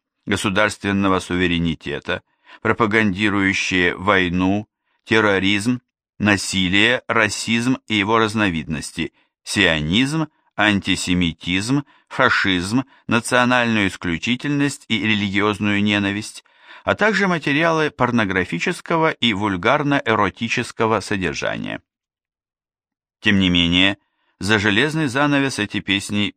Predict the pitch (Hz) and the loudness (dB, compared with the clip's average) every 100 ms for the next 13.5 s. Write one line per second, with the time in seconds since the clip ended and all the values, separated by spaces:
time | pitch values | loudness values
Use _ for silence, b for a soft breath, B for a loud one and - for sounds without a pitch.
0 | _ 87 90 90 87 - 50 50 50 _ | _ 0 0 0 -2 -4 -8 -8 -12 _
1 | _ _ _ _ _ _ _ 202 196 170 | _ _ _ _ _ _ _ -4 -2 0
2 | 165 147 139 165 143 143 131 123 117 - | 0 0 -2 -2 -2 -2 -2 0 -4 -4
3 | 107 107 110 107 123 170 143 _ _ B | -6 -2 -2 0 -2 -4 -6 _ _ B
4 | B B 143 127 127 - 110 113 104 - | B B -2 0 -2 -2 -2 -2 -4 -2
5 | 110 117 113 107 98 - _ 101 95 98 | -2 0 0 2 2 0 _ -2 0 0
6 | 107 101 - 85 80 - 87 - - 62 | 0 0 0 -4 -4 -4 -4 -4 -10 -10
7 | 95 165 160 175 175 b b b b 120 | -8 -8 -4 -4 -4 b b b b -6
8 | 170 214 208 175 - 170 147 156 135 123 | -2 -2 -2 -4 -2 -2 0 0 2 0
9 | 113 110 98 101 131 - 101 101 - - | 0 0 0 0 -2 -4 -2 -2 -4 -12
10 | 50 - _ _ _ _ _ - 156 - | -20 -20 _ _ _ _ _ -6 -6 -2
11 | 190 160 165 156 - - 107 - 110 107 | -2 0 0 -2 -2 -4 -4 -4 -4 -2
12 | 107 104 - - 98 - 107 90 85 - | 0 -2 -2 0 0 0 -2 0 -4 -2
13 | 76 67 92 107 95 | -4 -2 -6 -6 -8